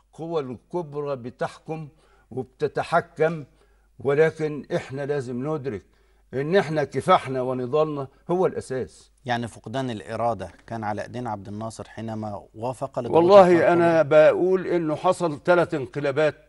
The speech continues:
Speaker 1: في سنة تسعة وستين اللي هي السنة اللي شهدت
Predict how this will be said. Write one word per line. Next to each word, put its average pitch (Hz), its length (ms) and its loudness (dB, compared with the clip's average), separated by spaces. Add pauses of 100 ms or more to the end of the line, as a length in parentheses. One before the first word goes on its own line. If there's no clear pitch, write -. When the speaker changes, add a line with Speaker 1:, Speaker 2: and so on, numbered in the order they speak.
(380)
Speaker 1:
في 165 180 2
سنة 165 260 4
تسعة 156 360 0
وستين 151 600 -4 (260)
اللي 160 180 0
هي 185 180 4
السنة 202 380 2
اللي 156 200 0
شهدت 170 500 2